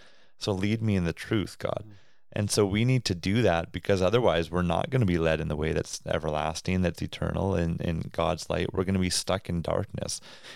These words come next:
Speaker 1: And so we need to, a lot of people say too, um, we need to know the truth of God because we can't first know who we are be-, and before we know who God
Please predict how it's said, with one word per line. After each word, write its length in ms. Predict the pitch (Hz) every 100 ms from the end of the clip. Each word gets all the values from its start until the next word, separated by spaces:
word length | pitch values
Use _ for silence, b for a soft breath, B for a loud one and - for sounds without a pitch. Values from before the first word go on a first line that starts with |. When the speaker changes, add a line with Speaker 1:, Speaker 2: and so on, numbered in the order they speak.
| B
Speaker 1:
And 120 | 92
so 200 | 92 98
we 180 | 92 95
need 220 | 101 98 -
to, 360 | 117 95 90 - b b
a 40 |
lot 120 | 120 147
of 60 |
people 180 | 160 -
say 160 | 120 107
too, 320 | - 107 90 b b b -
um, 340 | 101 98 90 - - - -
we 100 | 113
need 160 | 131 147
to 60 |
know 220 | 143 107
the 80 | 107
truth 320 | - 101 110
of 100 | 101
God 260 | 92 90 113
because 280 | - 113 92
we 100 | 92
can't 300 | - 123 107
first 340 | - 107 -
know 140 | 101 101
who 160 | 101
we 240 | 85 92 107
are 220 | 131 156 143 -
be-, 100 | -
and 280 | 104 98 -
before 340 | 104 - 104
we 120 | 95
know 120 | 95 92
who 140 | 87
God 320 | 80 87 90